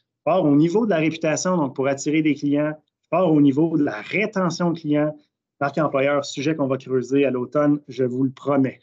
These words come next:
<laughs> Est-ce qu'il y a d'autres choses qui t'ont marqué de, de, de nos balados ? On n'a pas trop parlé de leadership et de mauvais leader. Ça, c'est un des balados qui a eu le,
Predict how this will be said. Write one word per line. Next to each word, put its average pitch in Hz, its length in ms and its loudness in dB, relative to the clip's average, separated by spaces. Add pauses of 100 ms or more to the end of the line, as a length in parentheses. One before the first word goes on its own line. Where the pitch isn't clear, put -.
(140)
<laughs> - 20 0 (1800)
Est-ce 185 140 -2
qu'il 220 80 2
y - 0 -
a 214 40 4
d'autres 262 140 2
choses 311 180 2
qui - 80 -20
t'ont 202 120 0
marqué 214 520 4
de, 160 260 2
de, 147 420 2
de 143 160 -2
nos 165 240 2
balados ? 165 540 2 (360)
On 139 40 -6
n'a 135 60 0
pas 240 120 -2
trop 262 160 -6
parlé 214 300 -2
de 202 60 0
leadership 190 640 2
et 160 40 -8
de 147 60 -2
mauvais 170 240 2
leader. 180 440 2
Ça, 240 200 -10
c'est 160 180 2
un 233 140 2
des 170 180 4
balados 175 480 2
qui 185 120 -2
a 147 40 2
eu 185 140 4
le, 139 260 2